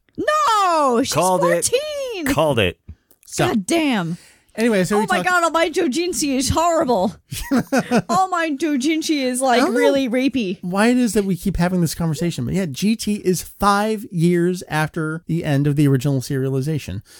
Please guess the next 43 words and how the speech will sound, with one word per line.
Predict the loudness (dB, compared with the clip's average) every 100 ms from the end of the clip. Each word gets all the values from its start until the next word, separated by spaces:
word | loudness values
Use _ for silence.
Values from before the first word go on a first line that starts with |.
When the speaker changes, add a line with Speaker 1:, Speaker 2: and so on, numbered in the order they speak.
| -20 -2
Speaker 3:
People | 0 2
always | 2 0 -2
point | -2 -2
to |
Funimation's | -2 0 0 0 0 0
English | -2 -2
dub | -2 -2
that | -2
said | -4 -2
it |
was | -4
ten | -2 0 0
years. | 0 -2 -4 -14 -4
Actually, | -2 0 0
the |
dub | 2 2
itself | 0 2 0 4
doesn't | 2 2
say | 0 0
ten | 0 0
years. | 0 -2 -10 -6
All | 0
of | 0
Funimation's | 2 0 0 0 -4 -4 -6
marketing | -2 0 2 2 2
materials | 2 0 -2 -2 -4 -8 -10 -6
say | -4 -2 -4 -8 _ _
that | -10
it's | -8 -8
ten | -4 -2
years | 0 -2 -2
later. | 0 -2 -4 -18 _ -2
But | -2 -2
according | 0 2 2
to, | 2 0 -2 _ -8
again, | -2 -2 -2 -6
Toei's, | -2 0 0 -2 -6 _ _ _ -12
oh, | -12 -6
it's | -6 -2
their | 2 4 4
show. | 2 4 6
Speaker 1:
I | 4
think, | 0 -6 -6